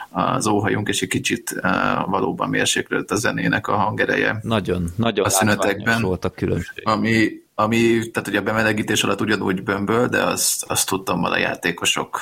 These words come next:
Speaker 1: szeretnék, hogy, hogy akkor menjen hangosan.
Speaker 2: Mhm.
Speaker 1: Ez, ezzel én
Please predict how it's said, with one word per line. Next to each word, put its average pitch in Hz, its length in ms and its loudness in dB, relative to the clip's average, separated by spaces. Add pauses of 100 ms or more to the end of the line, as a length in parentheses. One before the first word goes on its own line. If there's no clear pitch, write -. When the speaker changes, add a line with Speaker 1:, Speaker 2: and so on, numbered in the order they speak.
(140)
Speaker 1:
szeretnék, - 580 -4
hogy, - 400 -2
hogy - 160 -2
akkor 87 240 -2
menjen 82 340 2
hangosan. 120 580 2
Speaker 2:
Mhm. 113 120 -4 (1300)
Speaker 1:
Ez, 104 320 0
ezzel 98 340 2
én 87 300 0